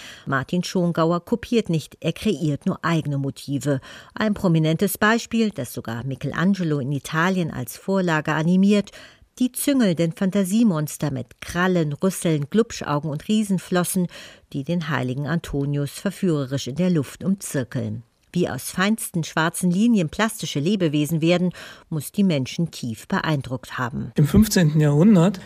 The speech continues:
Speaker 2: die Menschen, die haben einen Altar in der Kirche gesehen, da gab's vielleicht noch eine Wandmalerei, aber die Menschen haben sonst keine Bilder gesehen. Das heißt, wenn sie eins gesehen haben, dann haben sie es auch betrachtet und darüber nachgedacht.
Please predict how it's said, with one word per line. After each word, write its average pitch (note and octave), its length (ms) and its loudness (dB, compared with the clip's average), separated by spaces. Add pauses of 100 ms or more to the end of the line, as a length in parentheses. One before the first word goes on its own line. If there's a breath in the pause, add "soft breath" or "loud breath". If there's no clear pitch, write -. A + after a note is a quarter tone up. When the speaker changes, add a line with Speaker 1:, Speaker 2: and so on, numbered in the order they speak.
(160 loud breath)
Speaker 2:
die D3 60 2
Menschen, F3 340 4
die D#3+ 160 4
haben E3 340 4
einen D#3+ 320 2
Altar C#3+ 420 2
in C#3 40 0
der C3+ 120 0
Kirche G#3+ 340 4
gesehen, D#3 360 0
da D#3 100 2
gab's C#3 220 0
vielleicht C3+ 320 0
noch B2+ 100 0
eine C#3 100 2
Wandmalerei, F3 800 4 (240 loud breath)
aber D3+ 160 0
die D3 80 0
Menschen D3+ 340 2
haben D#3 160 4
sonst D3+ 360 0 (120)
keine D3+ 340 4
Bilder D#3 380 2
gesehen. D#3+ 380 2
Das C#3 160 0
heißt, D3 200 -6
wenn A#3 240 6
sie F3+ 160 4
eins C3+ 320 -4
gesehen C3+ 440 -2
haben, D3+ 260 2 (400 loud breath)
dann C#3+ 180 6
haben D#3 140 8
sie E3+ 80 4
es D3 100 0
auch D3 180 -2
betrachtet - 840 -4
und C#3 160 2
darüber D#3+ 280 4
nachgedacht. D#3 800 4